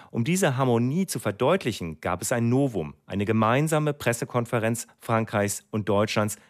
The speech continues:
nach Gipfelende. Doch diese Harmonie weckte vielleicht bei anderen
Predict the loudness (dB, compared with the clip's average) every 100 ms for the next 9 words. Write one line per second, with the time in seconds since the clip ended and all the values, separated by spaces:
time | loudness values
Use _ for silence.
0 | _ -4 -2 -2 -6 -4 -4 -4 -6 -6
1 | -4 -6 -8 -20 -20 -20 _ -2 2 2
2 | -2 -14 -4 0 2 4 4 2 0 0
3 | -2 0 2 4 2 0 0 0 0 -2
4 | -2 0 -2 -4